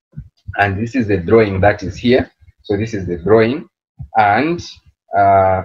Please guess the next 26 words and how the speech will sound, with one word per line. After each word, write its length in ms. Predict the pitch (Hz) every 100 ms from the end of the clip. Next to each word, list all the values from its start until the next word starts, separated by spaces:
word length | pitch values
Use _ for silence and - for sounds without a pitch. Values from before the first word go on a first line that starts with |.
| -
the 100 | 98
name 280 | 104 135 131
of 140 | 101
the 100 | 101
linkage 500 | 107 127 123 120 -
is 140 | 101 -
a 140 | 98
glycosidic 840 | 85 98 92 90 87 127 113 196 - - _ _ -
linkage. 600 | 196 175 95 82 - _ _ _ _ 110
Okay. 360 | 95 147 98 - 92 _ - _ _ - _ _ -
Let's 220 | 143 -
go 120 | 131
to 160 | 131 104
C 200 | - 196
three, 400 | 190 247 320 - - 104
and 240 | 98 95
this 200 | 117 131
one 200 | 139 196 101
will 120 | 95
mark 300 | 113 127 - 101 - - 95
the 200 | 95 117
end 400 | 117 107 151 - - - - -
of 200 | - 95 123 -
our 760 | 113 107 98 139 226 117 - - _ _
discussion 720 | 95 - 110 113 107 101 110 - - _ _ _ _ _
for 340 | 101 92 87